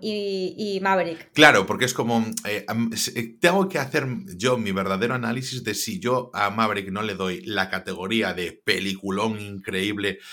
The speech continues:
Speaker 2: porque, a ver, es eso, más pe-, palomitera y tal, y, y no se toma en serio a sí misma, que es la gran ventaja de Maverick, no tomarse en serio a sí misma, ser consciente de lo que era la uno y entonces la dos llevarla,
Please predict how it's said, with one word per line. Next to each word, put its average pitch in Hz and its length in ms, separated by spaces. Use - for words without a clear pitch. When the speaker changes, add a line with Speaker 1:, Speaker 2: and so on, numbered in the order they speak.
Speaker 2:
porque, 107 220
a - 100
ver, 101 240
es 92 240
eso, 101 220
más 92 160
pe-, 90 300
palomitera 104 840
y 98 100
tal, 113 520
y, 90 600
y 117 140
no 131 100
se 160 140
toma 143 220
en 117 80
serio 131 260
a - 20
sí 101 160
misma, 110 380
que 156 180
es 135 180
la 101 200
gran 104 340
ventaja 87 600
de 80 360
Maverick, 82 460
no 117 200
tomarse 95 360
en 92 80
serio 90 180
a - 40
sí 92 100
misma, 98 260
ser 185 220
consciente 101 480
de 95 100
lo 92 100
que - 120
era 101 100
la 92 160
uno 113 320
y 92 100
entonces 107 320
la 95 140
dos 110 260
llevarla, 92 420